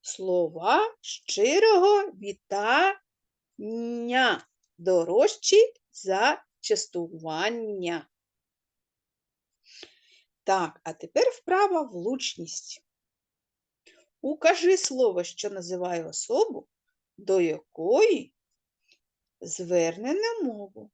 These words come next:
Звернення, зворот,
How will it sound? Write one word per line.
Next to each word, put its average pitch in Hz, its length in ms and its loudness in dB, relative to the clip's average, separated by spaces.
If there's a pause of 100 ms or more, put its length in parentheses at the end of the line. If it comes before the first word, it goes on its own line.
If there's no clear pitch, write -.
(600)
Звернення, 254 1200 -2 (1900)
зворот, 233 1000 2